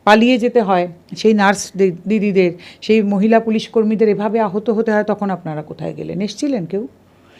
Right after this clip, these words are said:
আপনাদের রাত, মেয়েদের রাতের নিরাপত্তা নাকি আপনারা দিতে এসেছিলেন, রাত দখল করতে এসেছিলেন মেয়েদের জন্য, তখন তো মেয়েরাই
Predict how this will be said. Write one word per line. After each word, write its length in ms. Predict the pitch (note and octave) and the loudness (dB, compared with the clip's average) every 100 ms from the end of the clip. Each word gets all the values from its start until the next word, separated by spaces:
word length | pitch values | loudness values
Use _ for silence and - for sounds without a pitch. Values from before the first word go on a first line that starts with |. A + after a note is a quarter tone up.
| - | 0
আপনাদের 500 | G#3 G#3+ A#3+ A#3 C4+ | 0 4 4 6 6
রাত, 240 | A3+ G3+ A3+ | 6 4 2
মেয়েদের 460 | A3 A#3 A3+ C4 | 2 4 4 6
রাতের 340 | A3+ G#3 B3 A#3+ | 4 6 4 6
নিরাপত্তা 560 | B3+ B3 B3 C4 C#4 | 6 4 4 0 2
নাকি 240 | C#4 A3 C#4 | 2 2 2
আপনারা 300 | B3 B3+ B3 | 2 2 0
দিতে 260 | A3 A#3 | 0 2
এসেছিলেন, 520 | G#3+ G3 F#3+ F#3+ F#3 G3+ - - - | 2 0 -2 0 0 -4 -14 -8 2
রাত 260 | F#3+ G3 | 2 2
দখল 320 | G3+ G#3 A3+ | 0 0 0
করতে 300 | C#4 D4+ - | -2 -2 0
এসেছিলেন 340 | A3+ - G#3+ G3+ | 0 0 -4 -4
মেয়েদের 240 | G3+ F#3+ | -2 -2
জন্য, 180 | G3+ A3+ | -2 -2
তখন 200 | B3+ C4 | -2 0
তো 80 | C#4 | 2
মেয়েরাই 460 | C#4 C4+ C4+ C#4 | 4 4 4 2